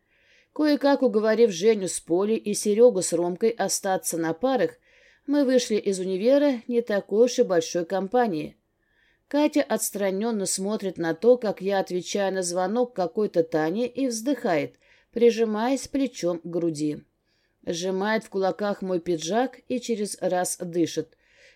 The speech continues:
Кажется, её паническая атака и обморок превратились в сплошную апатию.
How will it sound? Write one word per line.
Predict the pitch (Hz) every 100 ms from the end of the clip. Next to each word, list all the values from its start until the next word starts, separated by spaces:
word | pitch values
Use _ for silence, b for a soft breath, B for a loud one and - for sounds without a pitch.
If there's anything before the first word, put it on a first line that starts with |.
| b
Кажется, | 196 185 180 220 -
её | 269 254 226 208
паническая | 196 190 180 180 - 180 170
атака | 165 175 185
и | 226 208 -
обморок | 196 180 175 220 247
превратились | 269 254 247 240 220 226 247
в | -
сплошную | - - 247 240 - 226 233 254
апатию. | 254 180 - - 151